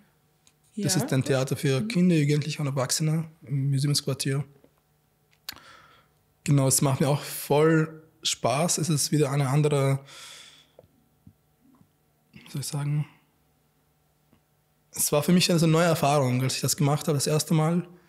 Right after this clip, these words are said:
Speaker 1: Ähm, und ich mach's noch immer gerne. Also wenn,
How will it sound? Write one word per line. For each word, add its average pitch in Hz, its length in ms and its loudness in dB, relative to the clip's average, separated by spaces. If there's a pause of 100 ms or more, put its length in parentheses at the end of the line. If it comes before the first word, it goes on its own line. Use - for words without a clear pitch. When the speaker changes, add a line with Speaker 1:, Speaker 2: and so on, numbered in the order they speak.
(640)
Speaker 1:
Ähm, 131 800 0 (680)
und 143 100 2
ich 131 140 2
mach's 139 220 0
noch 139 140 -2
immer 143 200 2
gerne. 127 300 0
Also 123 200 0
wenn, 127 300 -2